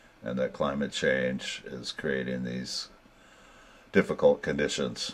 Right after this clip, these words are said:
for the northern taiga forest. Oh my God, there's a little bubbly, oh boy, there's a pocket. That's a pocket of wet paint, enamel caught in a pocket.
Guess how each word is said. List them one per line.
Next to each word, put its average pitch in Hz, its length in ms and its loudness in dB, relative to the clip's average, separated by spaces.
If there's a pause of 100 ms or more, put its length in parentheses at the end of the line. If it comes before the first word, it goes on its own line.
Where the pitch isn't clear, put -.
for 67 240 0
the 69 140 -4
northern 67 480 2
taiga 69 420 4
forest. - 600 2 (600)
Oh - 160 12
my 76 240 0
God, 123 400 8 (680)
there's 101 160 4
a 107 60 6
little 113 220 6
bubbly, 113 500 10
oh 131 480 10
boy, 82 400 12
there's 82 220 8
a 98 60 6
pocket. 92 460 6 (760)
That's 98 240 8
a 113 80 12
pocket 117 580 8 (800)
of 85 220 6 (100)
wet 95 500 10 (600)
paint, 95 500 2 (380)
enamel 87 680 6
caught 110 420 8 (120)
in 95 100 6
a - 60 4
pocket. - 520 6